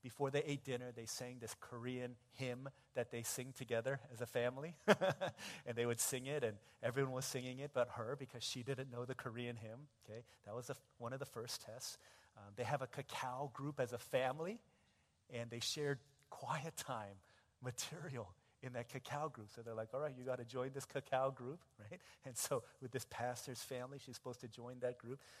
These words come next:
And then one of the questions is, there, I think it was, uh, it, they're eating dinner, before dinner. Um, you could, uh, the details slip my mind, but sometime during that interrogation to see, "Are you good enough to date my son?" Um,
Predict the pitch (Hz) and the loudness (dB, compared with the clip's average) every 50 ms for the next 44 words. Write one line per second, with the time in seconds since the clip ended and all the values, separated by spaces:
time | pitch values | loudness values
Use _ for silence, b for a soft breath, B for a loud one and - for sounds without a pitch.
0 | B B B 147 208 294 277 226 220 220 190 175 - - 165 175 - 165 151 135 | B B B -16 -10 -4 -2 -2 0 0 0 0 0 0 -2 0 -2 -4 -4 -4
1 | 143 127 131 135 120 131 - 233 233 143 117 120 113 120 - 135 127 - 127 117 | 0 2 2 2 2 2 0 0 -2 0 2 2 0 0 0 -4 -6 -2 -2 -2
2 | - - 143 139 117 110 123 127 127 113 107 110 107 - 131 127 120 107 117 113 | 0 0 0 0 0 -2 -2 -2 -4 -4 -6 -8 -10 -6 -4 -4 -4 -2 -2 -4
3 | 104 95 92 - _ _ _ _ _ _ _ _ _ _ _ _ _ - - - | -4 -4 -14 -16 _ _ _ _ _ _ _ _ _ _ _ _ _ -16 -16 -16
4 | - - 104 104 95 104 113 - 165 185 82 78 - - 143 127 131 - 120 107 | -14 -12 -12 -12 -12 -12 -14 -18 -20 -20 -20 -20 -18 -14 -10 -10 -8 -6 -6 -6
5 | - - _ _ _ _ _ _ _ _ _ - 104 95 95 - _ _ _ - | -6 -8 _ _ _ _ _ _ _ _ _ -10 -10 -8 -10 -12 _ _ _ -20
6 | 113 - 110 101 - 117 110 - - 110 101 104 - - - 117 - 127 107 104 | -14 -12 -10 -10 -8 -10 -10 -6 -4 -4 -2 -2 -4 -4 -6 -8 -8 -6 -6 -6
7 | 104 104 101 101 101 - 117 - - - 160 170 151 - - 143 127 117 117 B | -4 -6 -8 -8 -8 -10 -10 -6 -4 -4 -4 -4 -4 -4 2 4 4 4 2 B
8 | B B B - 135 131 131 123 120 117 127 127 117 113 - - 135 120 110 104 | B B B -6 -4 -2 2 2 2 2 2 -2 -10 -10 -8 -6 -4 -4 -4 -4
9 | 110 110 113 113 - - 98 85 85 - B B B B B - 123 117 - 127 | -4 -4 -2 -2 -4 -4 -6 -10 -14 -18 B B B B B -10 -8 -6 -6 -6
10 | - - 123 123 120 117 107 123 123 120 120 113 113 107 - - 107 92 113 110 | -4 -4 -4 -4 -4 -4 -2 -2 -2 -2 -2 -4 -4 -6 -6 -8 -10 -6 -4 -4
11 | 127 147 117 107 104 98 92 - _ - - - - 117 92 85 92 95 B B | -4 -4 -6 -6 -6 -6 -8 -12 _ -10 -8 -6 -6 -6 -8 -10 -16 -20 B B
12 | B B B B - 113 104 104 | B B B B -14 -12 -12 -12